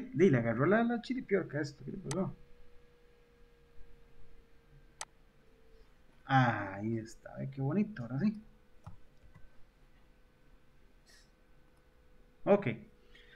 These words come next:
Bueno, no vamos a ver el cascarón porque ya lo hemos visto chorrocientas veces. Lo que nos, lo que nos interesa aquí es la función. Mire, qué error, qué tonto. Lo que nos interesa aquí es la función de multiplicar matrices.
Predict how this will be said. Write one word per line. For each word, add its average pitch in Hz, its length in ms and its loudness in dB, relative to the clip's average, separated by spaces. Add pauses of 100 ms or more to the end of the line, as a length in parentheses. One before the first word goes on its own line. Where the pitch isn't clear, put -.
(800)
Bueno, 165 220 12
no 165 60 12
vamos 220 220 12
a 214 40 12
ver 233 120 12
el 247 80 10
cascarón 202 440 8
porque 143 220 4
ya 147 100 10
lo 185 100 10
hemos 196 140 2
visto 196 560 4
chorrocientas 156 720 6
veces. 214 680 10
Lo 143 160 6
que 147 100 2
nos, 139 360 4
lo 143 140 4
que 135 140 6
nos 135 240 8
interesa 139 440 6
aquí 208 380 8
es 196 420 6 (120)
la 147 200 8
función. 139 400 4
Mire, 165 220 6
qué 151 80 0
error, 139 440 2
qué 127 80 -14
tonto. - 280 -16 (1120)
Lo 147 100 4
que 156 80 0
nos 147 160 4
interesa 151 380 6
aquí 196 320 8
es 185 320 6
la 156 240 8
función 151 380 6
de 220 80 6
multiplicar 151 600 6
matrices. - 800 -4